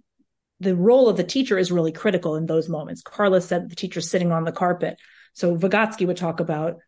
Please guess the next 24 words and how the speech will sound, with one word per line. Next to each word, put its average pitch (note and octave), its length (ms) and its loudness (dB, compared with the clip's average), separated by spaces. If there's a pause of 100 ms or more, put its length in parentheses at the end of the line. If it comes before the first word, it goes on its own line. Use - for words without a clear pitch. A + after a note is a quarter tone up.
the F#3 100 0
zone F#3+ 300 4
of E3 120 -2
proximal E3 460 -4
development, D#3+ 680 -2 (320)
that F3 240 -2
there F#3 180 4
are F3 140 2
these E3+ 180 0
concepts B3 640 0
and E3 80 -6
ideas F3 460 -2
that D#3 100 -2
are D#3 100 -4
just C4 400 -4
out G#3 160 0
of F#3+ 100 -4
the F3 100 -4
reach G3 260 -2
of E3 100 -4
the E3 60 -6
children's E3+ 720 -2
cognitive E3+ 480 -2
abilities. F#3 640 0